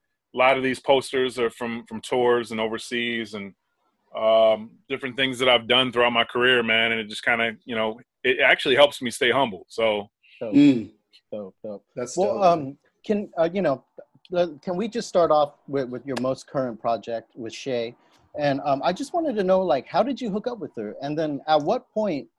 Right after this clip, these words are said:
Speaker 2: like, what did you hear in her that made you say, "Yo, I wanna, like, do a full-on project"?
Speaker 1: Yo, man, I hooked up with her the old-fashioned way, man. And, and, and I just, I just hit her up. You know what I'm saying? Like, um, I was a fan. Um, she had put out a project, um, she, actually two of 'em, uh, Thrill of the Hunt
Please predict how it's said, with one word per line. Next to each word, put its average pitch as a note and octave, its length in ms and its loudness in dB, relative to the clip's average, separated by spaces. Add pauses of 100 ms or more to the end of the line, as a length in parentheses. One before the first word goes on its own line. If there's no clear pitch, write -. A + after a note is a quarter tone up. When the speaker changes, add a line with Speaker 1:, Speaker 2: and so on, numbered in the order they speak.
(260)
Speaker 2:
like, D3+ 120 0
what E3 160 2
did A#3+ 160 -4
you F#3+ 100 -6
hear F3 240 -2
in C#3 80 -2
her A2+ 260 -6
that A#2+ 120 -4
made A#2 200 -8
you G#2+ 80 -16
say, A2+ 220 -8
"Yo, A2+ 340 -4
I A2 60 -2
wanna, A2 240 -8
like, G2 200 -8
do A2 140 -8
a G#2 40 -8
full-on G2+ 360 -8
project"? F#2+ 560 -10 (140)
Speaker 1:
Yo, G3 280 6
man, G3 180 4
I G3+ 100 4
hooked G3+ 180 -2
up G#3 120 4
with F3+ 140 4
her D#3+ 60 4
the C#3+ 80 6
old-fashioned D#3 680 0
way, A#2+ 180 2
man. A#2 320 0
And, A2 260 -8
and, B2 380 -12
and A#2+ 120 -10
I A#2 80 -4
just, C3 320 -12
I B2+ 40 -6
just C#3 180 -10
hit C#3 140 2
her C3+ 160 6
up. - 160 2 (180)
You A#2 100 -4
know A#2+ 60 0
what B2 60 0
I'm B2 60 -4
saying? B2+ 340 2
Like, A2+ 260 2
um, A2 480 4
I A2+ 60 0
was B2+ 140 0
a B2+ 80 -4
fan. B2 440 0 (640)
Um, A2+ 560 2 (500)
she - 200 -4
had D3 160 4
put D#3 120 0
out C3+ 160 6
a B2+ 60 2
project, C3 680 0
um, A#2 600 0
she, C#3+ 260 -10
actually C3+ 340 -2
two E3 280 -2
of A2+ 120 0
'em, A2+ 200 -8
uh, A2 200 -2
Thrill C3 260 0
of A#2+ 80 0
the A2+ 100 2
Hunt B2+ 260 -4